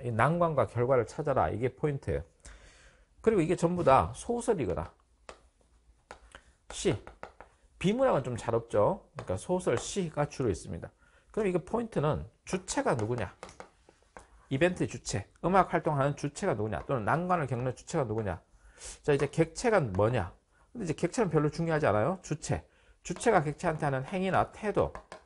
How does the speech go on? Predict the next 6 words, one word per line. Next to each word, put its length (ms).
일단 200
이걸 140
찾습니다. 500
그리고 440
원인, 360
동기, 560